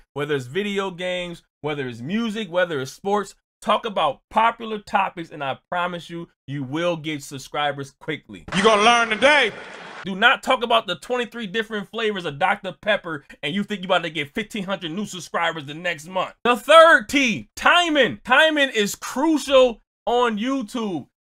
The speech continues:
Speaker 1: Do not drop your videos at eleven o'clock at night thinking you about to get any views. Who you trying to have people watch it from people in China or something?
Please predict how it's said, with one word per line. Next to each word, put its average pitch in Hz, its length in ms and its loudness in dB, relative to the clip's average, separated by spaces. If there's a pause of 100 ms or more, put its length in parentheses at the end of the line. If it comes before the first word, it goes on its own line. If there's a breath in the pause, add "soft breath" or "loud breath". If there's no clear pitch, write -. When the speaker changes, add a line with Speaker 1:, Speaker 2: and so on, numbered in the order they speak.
(100)
Speaker 1:
Do 269 200 -2
not 269 400 4
drop 269 340 4
your 247 180 4
videos 262 640 2
at 254 180 4
eleven 262 440 0
o'clock 269 380 2
at 226 200 2
night 262 360 2 (260)
thinking 269 280 -4
you 277 60 -2
about 277 140 8
to 262 100 0
get 262 160 -4
any 277 200 -2
views. 302 560 0 (500)
Who 370 100 2
you 427 160 6
trying 403 220 4
to 349 80 6
have 381 300 8
people 381 260 0
watch 339 260 4
it 302 160 -6
from 285 180 0
people 320 340 -4
in 285 120 -4
China 427 380 -2
or 349 100 -2
something? - 420 -4